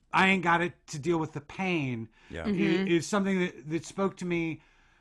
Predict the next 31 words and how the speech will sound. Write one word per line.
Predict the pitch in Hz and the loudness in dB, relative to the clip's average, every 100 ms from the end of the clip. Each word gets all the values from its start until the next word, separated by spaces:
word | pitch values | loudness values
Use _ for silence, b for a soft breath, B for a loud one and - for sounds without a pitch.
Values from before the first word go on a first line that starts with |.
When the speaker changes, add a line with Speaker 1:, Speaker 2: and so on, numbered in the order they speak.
| _ _ | _ _
Speaker 1:
She | - - 190 | -8 -2 2
does | 233 190 | 2 2
this, | 202 - - - - - - - - _ - _ _ - | -2 -6 -14 -16 -20 -18 -18 -20 -20 _ -20 _ _ -12
I, | - - | -12 -6
I | 202 | -6
think, | 202 254 - - - | 0 0 -2 -6 -2
uh, | 160 156 - | 0 0 -2
this | 190 143 | -6 -4
is | 139 | -4
really | 156 | -4
horrible | 135 151 139 139 | 0 0 0 -4
to | 123 | -6
say, | - 156 139 | -6 -6 -4
but | 127 | -4
I | 123 | -4
must | 139 - | -6 -8
confess | - 120 160 175 143 | -12 -6 -6 -4 -6
it, | 123 B B | -10 B B
that | 170 | -2
as | 170 170 | -2 0
I | 175 | -2
started | - 196 185 165 | 0 0 2 0
to | |
read | 160 165 139 | -2 -2 -2
Annie | 156 160 | -4 -2
Baker | 151 143 143 | -4 -4 -6
plays, | 127 - 170 151 139 139 127 - | -12 -6 -2 0 0 -2 -6 -8
you | 147 | -4
know, | 139 135 | -2 -2
I'm | 131 139 | -4 -4
like, | 139 135 | -2 -4